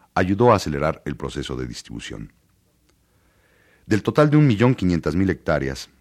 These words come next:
se entregaron a la región cuatrocientos sesenta y ocho mil trescientos ochenta y seis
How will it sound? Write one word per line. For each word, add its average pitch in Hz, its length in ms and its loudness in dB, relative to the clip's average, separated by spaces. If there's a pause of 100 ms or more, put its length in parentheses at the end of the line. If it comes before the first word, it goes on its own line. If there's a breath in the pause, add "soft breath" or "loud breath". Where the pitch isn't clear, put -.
(160)
se - 120 -6
entregaron 90 420 0
a 73 40 0
la 69 100 -2
región 95 360 -4
cuatrocientos 90 720 -4
sesenta 65 400 -8
y 65 80 -6
ocho 64 180 -10
mil 87 260 -4
trescientos 73 520 -8
ochenta 64 400 -10
y 62 80 -8
seis - 480 -8